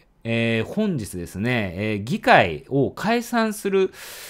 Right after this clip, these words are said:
選択をですね、本日するとは思えないですけれども、まあ、十日以内に何かしら彼は決断しなきゃいけないんですけれども、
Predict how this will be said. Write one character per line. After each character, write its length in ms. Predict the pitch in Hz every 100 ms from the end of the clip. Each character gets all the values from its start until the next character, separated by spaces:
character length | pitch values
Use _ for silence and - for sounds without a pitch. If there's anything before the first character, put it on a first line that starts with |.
| -
選 360 | - 202 196 180
択 520 | - 185 180 170 165
を 80 | 160
で 140 | 98
す 120 | -
ね、 160 | 98 107
本 320 | 98 214 226
日 260 | 185 - 101
す 140 | -
る 140 | 123 117
と 100 | 101
は 60 |
思 240 | 95 110 120
え 100 | 113
な 120 | 95
い 80 | 80
で 100 | 76
す 120 | -
け 100 | 82
れ 60 |
ど 120 | 80 92
も、 120 | 98
ま 120 | 110
あ、 40 |
十 200 | 123 170
日 160 | 170 160
以 40 |
内 160 | 143 101
に 140 | 82 85
何 200 | 127 135
か 100 | 131
し 100 | 135
ら 80 |
彼 200 | - 143
は 80 | 87
決 240 | - 135 135
断 160 | 123
し 120 | 117 135
な 100 | 110
き 80 |
ゃ 20 | 78
い 80 |
け 80 | 73
な 160 | 104 98
い 60 |
ん 40 | 85
で 80 | 73
す 120 | -
け 80 | 80
れ 60 |
ど 60 | 80
も、 300 | 117 107